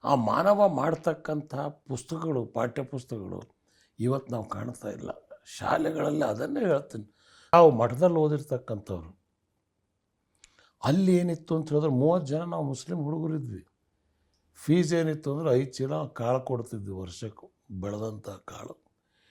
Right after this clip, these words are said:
ಅದು ಕರ್ನಾಟಕದ ಪರಂಪರೆ, ಭಾರತ ದೇಶದಲ್ಲಿ ಎಲ್ಲೂ ಇಲ್ಲ.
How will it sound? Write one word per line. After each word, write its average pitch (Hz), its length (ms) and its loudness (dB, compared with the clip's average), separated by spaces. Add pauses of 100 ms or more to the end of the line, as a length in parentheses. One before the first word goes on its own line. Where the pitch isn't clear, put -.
(380)
ಅದು 208 280 -2
ಕರ್ನಾಟಕದ 151 720 -6 (140)
ಪರಂಪರೆ, 107 580 -10
ಭಾರತ 147 440 -4
ದೇಶದಲ್ಲಿ 139 520 -2
ಎಲ್ಲೂ 131 320 2
ಇಲ್ಲ. 135 200 0